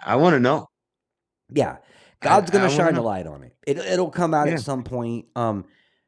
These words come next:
Speaker 2: you know, there's a reason that the rats are scrambling right now is because they know what's coming if Trump ends up becoming president of the United States. Uh,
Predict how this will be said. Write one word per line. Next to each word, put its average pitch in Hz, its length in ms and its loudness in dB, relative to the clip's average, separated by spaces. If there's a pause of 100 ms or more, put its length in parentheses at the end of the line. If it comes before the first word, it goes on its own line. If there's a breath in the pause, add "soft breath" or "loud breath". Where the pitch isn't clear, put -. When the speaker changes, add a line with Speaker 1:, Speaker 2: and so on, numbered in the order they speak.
Speaker 2:
you 135 100 0
know, 139 60 0
there's 143 160 2
a 156 60 2
reason 143 480 2
that 120 240 0
the 110 400 -2
rats 123 460 0
are 104 80 -2
scrambling 110 560 -2
right 87 260 -8
now 82 200 -8
is 85 80 -12
because 107 340 0
they 131 200 4
know 123 600 6
what's 113 280 0
coming 113 320 2
if 95 100 -4
Trump 110 260 -2
ends 98 180 -2
up 95 120 -2
becoming 95 320 -6
president 95 420 -4
of 90 60 -12
the 90 40 -10
United 82 340 -14
States. - 600 -12
Uh, 95 320 4